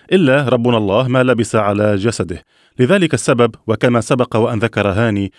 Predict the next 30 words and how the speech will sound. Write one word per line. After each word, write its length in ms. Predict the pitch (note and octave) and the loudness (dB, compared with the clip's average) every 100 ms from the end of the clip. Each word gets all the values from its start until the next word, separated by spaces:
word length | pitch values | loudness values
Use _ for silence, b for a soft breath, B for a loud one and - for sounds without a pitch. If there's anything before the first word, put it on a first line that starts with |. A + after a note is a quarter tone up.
| b | b
فإن 260 | - B2 C3 | -10 -4 -2
الدراجة 400 | A#2+ A2 A#2+ A2 | 0 0 0 0
النارية 540 | A2 G#2 A#2 A2 A2 - | 0 0 0 0 -2 -2
صغيرة 380 | - G#2 A#2+ G2+ | -6 -2 -4 -4
الحجم، 340 | G2+ E3+ B2 F#2+ | -6 -4 -4 -2
ويمكن 480 | G2 A#2 A#2 A2 A#2 | -2 -2 -2 -4 -4
أن 140 | G#2+ | -6
تضع 320 | A2+ G#2+ G2 | -4 -2 -2
سائقها 600 | G2+ G#2 D3 - B2 C3 | -2 -4 -4 -4 -2 -2
موضع 420 | A#2+ A2+ G#2+ F#2+ | -2 -2 -2 -2
خطر 480 | G2 D3+ C3+ A#2+ B2+ | -4 -4 -2 -2 -4
في 80 | B2+ | -4
النقاط 420 | G2 G2+ - A2 | -4 -4 -4 -4
العمياء 500 | G#2+ F#2 G2 G#2+ C3 | -4 -4 -2 0 0
للمركبات 600 | A2+ G#2+ G2 - G2 G2+ | -2 -4 -4 -4 -4 -4
الأخرى. 360 | G2+ G2 - D2+ - | -4 -10 -10 -14 -6
وحتى 560 | A2+ - F#3 - D3+ D3+ | -6 -4 -6 -4 -4 -2
الدراج 460 | A#2+ G#2+ A#2 C#3 A#2+ | -2 0 2 2 2
نفسه 520 | A#2 B2+ - G2 A#2 b b b A2+ | -2 -2 -4 -2 -2 b b b -2
هناك 360 | G#2+ D3+ D#3+ | 0 0 0
زوايا 460 | C3+ A2 A#2 D3 B2+ | -2 0 0 0 0
عمياء 380 | G#2+ G2+ A#2+ A2 | -2 -2 -2 -2
بالنسبة 420 | G#2 B2 G#2+ A2+ | -4 -4 -2 -4
له 280 | A#2 B2 A#2 C#3+ b b | 0 0 0 -2 b b
يمكن 300 | G3+ F3+ F#3+ | -2 0 -2
أن 180 | B2+ A2+ | -2 -4
تختلف 460 | - - C#3 B2+ | -6 -2 -2 0
حسب 340 | B2+ - C3 A2+ | -2 -2 -4 -2
نوع 220 | A#2 A2 | 0 0
الخوذة 480 | G#2+ - C3+ A2 | -2 0 2 2